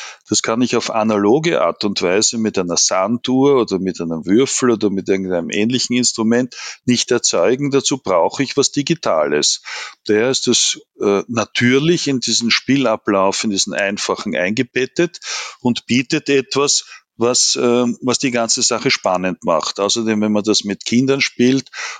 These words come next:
und so eine, eine Bombe wie aus einem mexikanischen Comic vor sich sehen, vor sich sieht mit einer, äh, Zündschnur, äh, dann sind alle ganz gepackt und ganz aufgeregt, wenn das so tickt, wenn sie an die Reihe kommen.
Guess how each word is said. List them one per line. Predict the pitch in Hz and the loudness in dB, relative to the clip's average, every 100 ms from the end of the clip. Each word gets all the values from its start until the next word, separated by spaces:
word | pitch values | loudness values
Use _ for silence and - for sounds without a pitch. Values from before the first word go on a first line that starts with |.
| - | -2
und | 107 | 0
so | - 113 | 2 2
eine, | 104 107 104 90 - | 2 2 2 0 -4
eine | 104 98 | -4 -2
Bombe | - 104 131 123 110 | 0 2 2 2 2
wie | 110 | 4
aus | 107 107 | 4 0
einem | 101 101 98 87 - | 0 0 -2 -4 -6
mexikanischen | 110 107 - 110 - 92 110 101 101 | -4 -2 -2 -4 -2 0 0 -2 -4
Comic | - 107 117 143 147 - | -2 2 4 2 0 -4
vor | 127 123 | 0 0
sich | 143 131 | 0 -2
sehen, | - 120 135 139 - | 0 2 0 -2 -6
vor | 123 | 0
sich | - 127 - | 0 0 0
sieht | 139 143 127 | 2 0 0
mit | 104 | 0
einer, | 98 95 92 - - - - - | 2 0 -2 -6 -12 -14 -10 -2
äh, | 110 101 | 0 2
Zündschnur, | - 123 139 - 123 120 147 151 - - - - | 0 0 0 -2 0 2 4 2 -6 -18 -20 -6
äh, | 127 110 | -2 0
dann | 120 | 0
sind | 120 117 | 0 0
alle | 101 127 | 2 2
ganz | 120 113 - | 0 -2 -2
gepackt | 110 - 90 98 - - | -4 -2 -4 -4 -6 -2
und | 120 - | 0 0
ganz | 113 - | -2 0
aufgeregt, | 87 98 - 117 110 123 - | -2 -2 0 2 4 2 -2
wenn | 110 | 0
das | 104 | 0
so | - | -2
tickt, | - 135 143 - - | -2 -4 -4 -4 0
wenn | 113 | 0
sie | - 120 | 0 0
an | 107 | 0
die | 101 | 0
Reihe | 78 80 110 | 2 2 2
kommen. | - 120 127 156 185 | 0 -2 0 0 -2